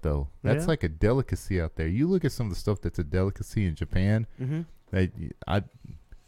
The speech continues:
Speaker 1: I wouldn't even, like, crawfish bash it just to get the,
Speaker 2: <laughs>
Speaker 1: the reaction out of people.
Speaker 2: Yeah.
Speaker 1: You know,
Speaker 2: Yeah.
Speaker 1: because it's just, it's just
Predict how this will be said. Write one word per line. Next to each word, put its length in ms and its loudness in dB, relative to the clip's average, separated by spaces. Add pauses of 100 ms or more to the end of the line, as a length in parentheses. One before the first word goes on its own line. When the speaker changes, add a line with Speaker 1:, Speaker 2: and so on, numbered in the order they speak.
(800)
Speaker 1:
I 80 6
wouldn't 260 6
even, 160 0
like, 240 0 (720)
crawfish 500 0
bash 340 0
it 100 -4 (640)
just 240 6
to 100 8
get 220 6
the, 80 6
Speaker 2:
<laughs> 140 -2
Speaker 1:
the 100 6
reaction 560 4
out 140 2
of 80 -4
people. 320 2
Speaker 2:
Yeah. 360 4
Speaker 1:
You 140 4
know, 300 4 (280)
Speaker 2:
Yeah. 120 2
Speaker 1:
because 560 0
it's 240 0
just, 280 -6 (160)
it's 160 -6
just 220 -6